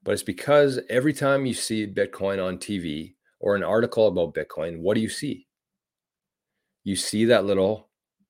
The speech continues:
gold looking coin with a B on it and a whole bunch of little, whatever the hell. I'm not an, I'm not a computer guy, whatever the hell the things behind it are.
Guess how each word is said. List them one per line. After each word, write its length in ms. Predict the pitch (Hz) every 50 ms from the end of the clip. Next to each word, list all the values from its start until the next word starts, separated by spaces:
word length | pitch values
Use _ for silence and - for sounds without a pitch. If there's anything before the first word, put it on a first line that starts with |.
| _ _ _
gold 360 | - 90 85 80 92 92 87
looking 300 | 92 87 - - 92 87
coin 360 | - - - 113 107 95 90
with 140 | 87 78 -
a 40 | 87
B 280 | 78 78 101 104 101
on 160 | 82 65 57 -
it 180 | - _ - - _ _ _ _ _ _ _ _ -
and 100 | 82 85
a 40 | 76
whole 120 | 87 98
bunch 240 | 82 92 92 87 -
of 120 | 92 85
little, 440 | 92 92 92 90 87 85 80 80 - _ _ _ _ _ _ _ _ _ _ _ _ _ - - - - _ _ - _ _ _ _ _ _ _ _ _ _ _ _ _ _ _ _ _ _ _ _
whatever 240 | - 90 90 85 85
the 80 | 80
hell. 160 | 78 69 71 76
I'm 80 | 85
not 160 | 87 87 85
an, 200 | 82 80 80 - _ _ _ _ _ _
I'm 160 | - 87 90
not 220 | 90 90 90 87 87
a 260 | 85 80 78 73 - _ _ _ _ _ _ _ _ _ _ _ _ _ _ - - _ - _ _ _ _ _ _ _ _ _ _ _ _ _ _ _ _ -
computer 420 | - 92 - - 95 87 87 82
guy, 260 | 76 76 73 71 73 76
whatever 280 | 85 90 98 95 92
the 100 | 92 92
hell 220 | 92 95 92 92 87
the 320 | 90 87 82 80 76 78 -
things 280 | - - 95 95 95 90
behind 380 | - 90 82 82 82 85 82
it 80 | 80 71
are. 280 | 67 60 60 62 -